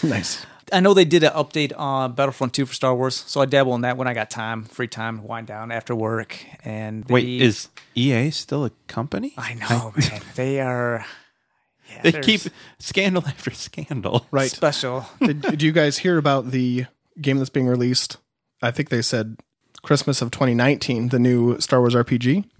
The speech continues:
Speaker 2: Oh, wow.
Speaker 3: No,
Speaker 2: No.
Speaker 1: What
Speaker 3: actually.
Speaker 1: the heck was it called? Fallen, I think it's Fallen Jedi? Fallen Knight, maybe? Something like that? It looks, it, from what I've heard, it's in, like, the very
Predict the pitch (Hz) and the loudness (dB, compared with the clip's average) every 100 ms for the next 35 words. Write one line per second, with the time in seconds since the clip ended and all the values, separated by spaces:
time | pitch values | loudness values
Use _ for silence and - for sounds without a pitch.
0 | - 151 127 135 110 107 110 113 170 117 | -6 0 2 2 0 -4 0 2 4 2
1 | 170 131 123 - 131 175 160 95 - 147 | 2 -2 -6 -2 0 0 0 0 -2 -2
2 | 143 - 139 120 113 _ - - 156 156 | -4 -6 -4 -4 -8 _ -8 0 2 2
3 | 143 131 - _ _ _ _ - 139 143 | 2 0 -4 _ _ _ _ -6 -2 0
4 | 123 - - 147 143 123 135 165 185 - | -2 -4 0 2 2 2 0 0 -6 -10
5 | _ _ _ _ - 147 143 120 127 170 | _ _ _ _ -2 0 2 2 0 -2
6 | 151 165 175 131 165 165 170 165 185 _ | -2 -4 -2 -4 -4 -6 -6 -6 -8 _
7 | _ _ _ _ _ _ _ - 147 165 | _ _ _ _ _ _ _ 2 4 4
8 | - - 147 143 151 170 170 120 - 156 | 2 0 0 0 2 4 4 4 4 4
9 | 123 - 127 131 131 127 139 131 127 123 | 4 -2 -2 -2 -2 0 2 4 2 -2